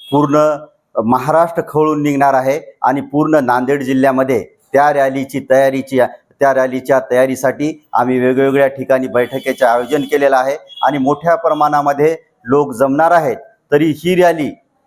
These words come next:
एक ऑक्टोबर रोजी महात्मा फुलेच्या पुतळ्याजवळ येईल, त्या ठिकाणी तिचं भव्य असं स्वागत करण्यात येईल आणि त्या रॅलीच्या माध्यमातून आम्ही डॉक्टर बाबासाहेब आंबेडकर यांच्या पुतळ्यापर्यंत ती, महात्मा फुलेचा पुतळा, तो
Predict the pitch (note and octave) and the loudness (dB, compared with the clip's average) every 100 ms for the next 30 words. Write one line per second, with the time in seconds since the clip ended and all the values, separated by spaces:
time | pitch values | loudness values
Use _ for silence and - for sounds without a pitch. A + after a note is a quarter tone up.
0 | - D3 E3 E3 C#3 - D#3+ D3+ D3+ C#3+ | -2 0 2 2 0 0 -2 0 0 0
1 | C#3 D#3 E3 _ _ - B2+ C#3 D3+ D#3 | 0 0 -2 _ _ -2 -2 0 -4 0
2 | E3 - C#3+ D3 D3+ C#3 - C3+ D3+ C#3+ | -2 -2 -2 -2 0 -2 -2 0 2 2
3 | C#3+ D3 - - _ B2+ C#3 D#3 E3 _ | 0 -2 -4 -18 _ 0 2 2 -2 _
4 | _ D3+ D3+ D3+ C#3+ D3+ C#3+ C#3 C3+ G#2+ | _ 0 0 0 -2 -2 -2 -6 -2 -2
5 | G2 C3 D#3 C#3+ C#3+ C#3 C#3 A2+ - - | 0 2 4 2 2 0 2 -2 -10 -10
6 | - D3+ D#3 F#3+ F#3 D#3+ D#3 C#3+ D3 B2 | 0 2 2 0 0 0 0 0 0 -2
7 | - _ - C#3 C#3 - D#3+ F3 E3 D#3+ | -8 _ -2 -2 -2 0 2 4 2 0
8 | D#3 D#3+ D3 C#3 C#3+ C#3 C3+ C3 - _ | 0 0 0 0 0 0 0 -4 -6 _
9 | A#2+ C3 C3 B2+ - C3 C3 C3+ D#3 D3 | -2 0 0 0 -2 0 0 2 0 0
10 | C#3 C3 C3 C3 - B2 - _ A#2+ B2 | 0 0 -2 -4 0 -2 -2 _ -2 0
11 | C3 C#3 C3+ C3 B2+ C3 B2+ B2 B2 C3+ | 0 -2 -4 0 0 0 -2 -2 -6 -2
12 | D#3+ - _ A2+ B2 B2+ C3+ C3+ C3 B2+ | -4 -4 _ -2 0 0 -4 0 0 2
13 | B2+ C3+ C3+ C#3+ B2+ - _ B2+ C3 B2 | 0 0 0 2 0 -6 _ 0 2 2